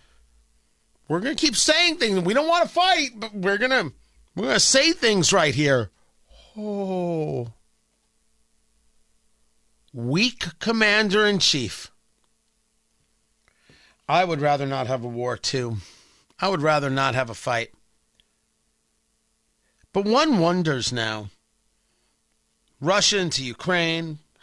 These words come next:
Hamas into Israel, Iran going after U S troops.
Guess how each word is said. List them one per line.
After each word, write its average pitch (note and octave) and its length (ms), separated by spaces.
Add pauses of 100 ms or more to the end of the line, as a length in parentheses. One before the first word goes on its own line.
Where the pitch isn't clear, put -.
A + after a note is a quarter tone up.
Hamas D#3 720
into D3 360
Israel, D#3+ 680 (440)
Iran E3+ 840 (600)
going E3+ 320
after D#3+ 280
U D3+ 180
S C#3 180
troops. - 640